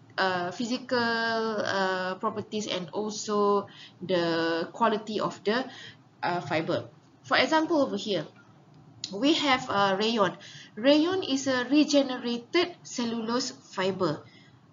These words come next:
Okay, it is, um, composed of regenerated cellulose, whereby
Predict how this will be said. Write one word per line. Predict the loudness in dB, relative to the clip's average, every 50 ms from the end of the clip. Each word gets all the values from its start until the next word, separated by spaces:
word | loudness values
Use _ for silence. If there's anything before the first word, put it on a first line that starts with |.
| _ -10
Okay, | -6 -2 -2 -2 -2 -4 -6 -12 -18 _ _ -10 -6
it | -4 -4 -2
is, | -2 -2 -2 -4 -4 -4 -2
um, | 0 2 4 4 4 4 4 4 4 2 2 0 -4 -6 -10 -16 -20 -20 -20 -14 -6
composed | -4 -2 -2 -2 0 2 2 2 2 2
of | 0 0 0 0 -2 -4 0
regenerated | 2 2 4 4 2 -2 -2 -4 -4 -4 -6 -6
cellulose, | -4 -4 -4 -2 -2 0 0 2 2 2 0 0 -4 -10 -12 -16 -20 _ -20 -20 _ _ -2
whereby | 0 2 2 2 2 4 4 4 4 4 2 0 -2